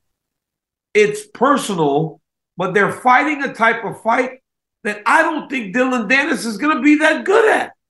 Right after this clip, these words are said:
Because when you watch him in, in the, in Bellator,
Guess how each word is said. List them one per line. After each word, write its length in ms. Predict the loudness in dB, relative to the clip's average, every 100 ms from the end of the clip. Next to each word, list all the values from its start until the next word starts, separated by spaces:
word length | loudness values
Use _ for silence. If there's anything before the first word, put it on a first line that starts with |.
| _ -6
Because 220 | -2 -2
when 160 | -2 -2
you 160 | -4 0
watch 320 | 2 2 -2
him 140 | -8
in, 160 | -8 -6
in 160 | -6 -4
the, 140 | -4
in 240 | -4 -6 -8 -2
Bellator, 800 | 0 2 -2 -2 0 2 0